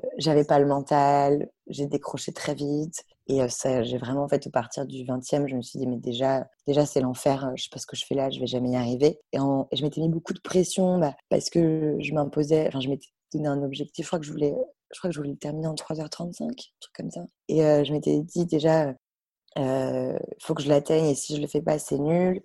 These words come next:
Puis après, il y avait ce côté, euh, pression des réseaux sociaux, que je m'étais dit, j'avais annoncé que je voulais faire ce temps, et quand j'ai vu que ça allait pas être possible, bah, en fait, je me suis beaucoup auto-flageolée pendant toute la fin, enfin, toute la fin, donc les vingt derniers kilomètres, c'est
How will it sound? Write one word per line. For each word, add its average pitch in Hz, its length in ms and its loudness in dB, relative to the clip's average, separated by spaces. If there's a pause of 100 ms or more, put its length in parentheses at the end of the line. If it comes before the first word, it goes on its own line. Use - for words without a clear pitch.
Puis - 80 0
après, 156 220 0
il 147 60 4
y 147 40 4
avait 143 220 2
ce - 80 -12
côté, 160 380 4
euh, 151 80 4 (340)
pression 170 360 2
des 165 140 6
réseaux 151 280 4
sociaux, 175 640 2
que 170 120 -2
je 147 100 -2
m'étais 151 220 -2
dit, 156 220 -4
j'avais 143 200 0
annoncé 147 520 2
que 170 80 -8
je 160 40 -6
voulais 151 160 -4
faire 143 200 -10
ce - 100 -12
temps, 165 280 -2
et 143 100 -2
quand 139 180 -6
j'ai 135 160 -4
vu 147 120 -8
que - 80 -14
ça 143 100 -4
allait 135 100 0
pas 135 140 -2
être 131 180 -4
possible, - 400 -4 (320)
bah, 131 140 -2
en 123 40 -8
fait, 147 120 0
je 147 100 -4
me 143 140 0
suis - 180 -10 (160)
beaucoup - 280 0
auto-flageolée 151 720 4
pendant 131 300 -2
toute - 280 -16
la 143 100 2
fin, 160 200 -2
enfin, 156 220 -8 (440)
toute - 140 -18
la 139 80 4
fin, 151 180 0
donc 127 180 -2
les 117 240 0
vingt 120 220 0
derniers 135 320 2
kilomètres, 143 420 -4
c'est - 140 -6